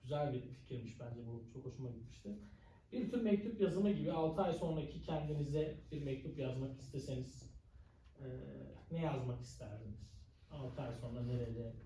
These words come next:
kendinizi hayal ederdiniz? Tabii altı ay belki bunu biz altı ay gibi düşünmeyelim de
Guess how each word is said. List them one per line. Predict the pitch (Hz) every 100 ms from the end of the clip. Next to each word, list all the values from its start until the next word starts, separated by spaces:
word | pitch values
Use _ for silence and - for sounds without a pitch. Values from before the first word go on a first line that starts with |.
| -
kendinizi | 120 110 110 110
hayal | 123 120 110 107 107
ederdiniz? | 104 101 101 - - - -
Tabii | 160
altı | 160 151 151
ay | 156 147
belki | 143 139
bunu | 151 147 - - - -
biz | -
altı | 156 147 -
ay | 156 139
gibi | 131
düşünmeyelim | 127 - 151 147 180 135
de | 120